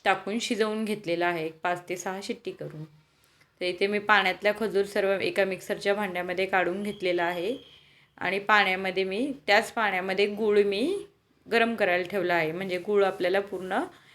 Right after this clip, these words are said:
वितळून घ्यायचं आहे, गुळाचं पाणी करून घ्यायचं आहे. हे पहा,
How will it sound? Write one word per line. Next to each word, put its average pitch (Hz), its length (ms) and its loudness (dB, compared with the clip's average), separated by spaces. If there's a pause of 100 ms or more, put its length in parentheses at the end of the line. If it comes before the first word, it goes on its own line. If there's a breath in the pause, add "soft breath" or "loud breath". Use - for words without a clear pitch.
(180 loud breath)
वितळून 202 440 2
घ्यायचं 160 400 -2
आहे, 165 120 -2
गुळाचं 170 380 -2
पाणी 214 300 0
करून 170 300 -2
घ्यायचं 151 340 -6
आहे. 151 260 -10 (580)
हे 202 120 -4
पहा, 190 220 0